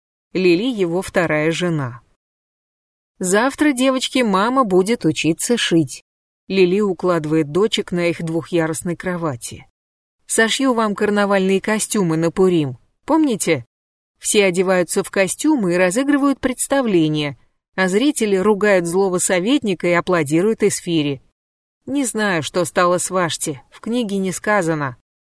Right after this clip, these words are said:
Ну, ложитесь. Если не хотите быть Эсфирью, скажете мне завтра. Иначе будете играть её, как остальные девочки. Спокойной ночи, приятных снов.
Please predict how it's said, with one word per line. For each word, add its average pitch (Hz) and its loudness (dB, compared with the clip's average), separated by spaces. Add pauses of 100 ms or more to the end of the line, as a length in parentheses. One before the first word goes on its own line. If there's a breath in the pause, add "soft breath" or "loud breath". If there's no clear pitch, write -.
(220)
Ну, 269 -2
ложитесь. 180 -4 (380)
Если 214 -4
не 208 -4
хотите 208 -6
быть 196 -4
Эсфирью, 202 0
скажете 170 -2
мне 170 -2
завтра. 151 -4 (540)
Иначе 226 -2
будете 233 -2
играть 202 2
её, 214 0
как 190 -2
остальные 220 0
девочки. 165 -2 (580)
Спокойной 254 -2
ночи, 143 -4 (220)
приятных 214 -2
снов. - -6